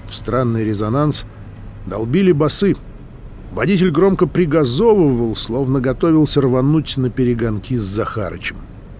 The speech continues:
На перекрёстке стояла старуха в чёрном,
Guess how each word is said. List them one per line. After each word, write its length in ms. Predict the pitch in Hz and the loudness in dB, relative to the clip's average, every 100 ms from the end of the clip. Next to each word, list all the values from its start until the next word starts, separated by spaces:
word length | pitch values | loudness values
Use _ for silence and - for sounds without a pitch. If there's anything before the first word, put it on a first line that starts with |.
| - - - - - - - - | -18 -20 -20 -20 -18 -18 -16 -14
На 60 | 90 | -8
перекрёстке 540 | 123 165 285 285 - | -6 0 2 2 0
стояла 440 | - 214 220 220 | 2 6 6 6
старуха 480 | 180 - 180 226 180 | 4 2 2 4 2
в 80 | 143 | -2
чёрном, 480 | - 185 180 147 | 2 4 4 2